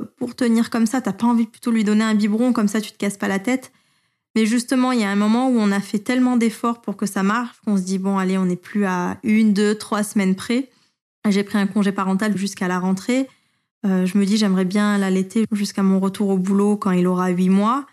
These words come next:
Et peut-être plus. Peut-être, pourquoi pas, aller jusqu'à ses un an. » En fait, nous, euh, on, on part dans la configuration, euh, euh, où tant que ça marche pour tout le monde dans notre famille,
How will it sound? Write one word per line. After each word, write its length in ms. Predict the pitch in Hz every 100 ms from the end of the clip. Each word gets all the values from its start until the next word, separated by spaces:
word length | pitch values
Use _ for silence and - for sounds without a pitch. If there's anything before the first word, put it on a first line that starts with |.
| _ _ _ _ _
Et 580 | 185 180 175 175 175 - _
peut-être 380 | 220 208 196 196
plus. 540 | 240 285 285 - - _ _ _ -
Peut-être, 320 | 190 202 196
pourquoi 300 | 214 208 196
pas, 120 | 214
aller 200 | 208 202
jusqu'à 320 | 190 190 202
ses 180 | 196 208 -
un 200 | 208 226
an. » 160 | 262
En 60 | 247
fait, 300 | 247 240 -
nous, 280 | 233 247 233
euh, 60 |
on, 260 | 196 196 190 _ _ _ _ - _
on 160 | 208 196
part 180 | 233
dans 120 | 226 202
la 100 | 196
configuration, 1000 | 208 190 214 202 190 190 - 233 233 214
euh, 400 | 185 180 175 180 208 _ _ _ _ _ _ _ -
euh, 160 | -
où 180 | 220 220
tant 240 | 214 262
que 60 | 247
ça 140 | 262
marche 240 | 226 226 -
pour 220 | - 208
tout 140 | -
le 60 | 240
monde 160 | 240 233
dans 80 |
notre 180 | 196 202
famille, 400 | - 214 240 285